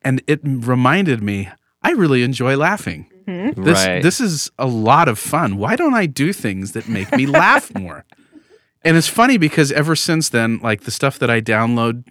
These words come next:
Speaker 1: when I go and travel and to watch on the plane and things like that, I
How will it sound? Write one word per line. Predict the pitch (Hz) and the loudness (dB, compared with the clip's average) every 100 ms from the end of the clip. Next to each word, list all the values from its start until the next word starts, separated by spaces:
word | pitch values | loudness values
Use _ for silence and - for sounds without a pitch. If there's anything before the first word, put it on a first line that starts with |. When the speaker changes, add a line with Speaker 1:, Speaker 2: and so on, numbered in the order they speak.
| _ - | _ -8
Speaker 1:
when | 110 | -4
I | 107 | -2
go | 104 110 107 | 0 0 0
and | 101 | -4
travel | - 101 101 107 104 | 0 0 0 -4 -6
and | 95 95 - - | -8 -12 -20 -12
to | 101 | -4
watch | 98 101 | -4 -4
on | 110 | -6
the | 95 | -6
plane | - 101 107 | -6 -4 -4
and | 104 | -6
things | 110 104 | -6 -6
like | 101 | -4
that, | 107 110 - _ _ _ | -4 -4 -8 _ _ _
I | - | -14